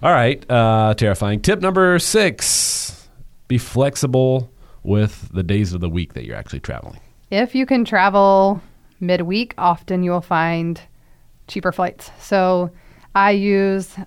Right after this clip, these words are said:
Speaker 2: an app on my phone called Hopper, and we'll use Google Flights, and we'll often start to search early and look and see which date range will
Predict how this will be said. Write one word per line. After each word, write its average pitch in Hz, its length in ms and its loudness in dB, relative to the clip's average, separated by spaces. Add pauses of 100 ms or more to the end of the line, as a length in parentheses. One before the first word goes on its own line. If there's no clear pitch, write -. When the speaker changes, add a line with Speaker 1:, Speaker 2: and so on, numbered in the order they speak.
Speaker 2:
an 190 120 -4
app 170 240 -2
on 190 80 -2
my 175 100 0
phone 180 300 -4
called 160 180 0
Hopper, 226 500 0 (280)
and 185 320 -2
we'll 180 100 -2
use 180 180 -4
Google 185 240 0
Flights, 190 460 -2 (320)
and 202 80 -2
we'll 190 80 2
often 190 300 0
start 175 240 -6
to 175 80 -8
search - 420 -6 (240)
early 190 640 0
and 196 220 -2
look 190 180 0
and 185 160 -2
see 185 480 -4 (640)
which 185 360 -6
date 175 240 -4
range 175 360 -4
will 175 520 0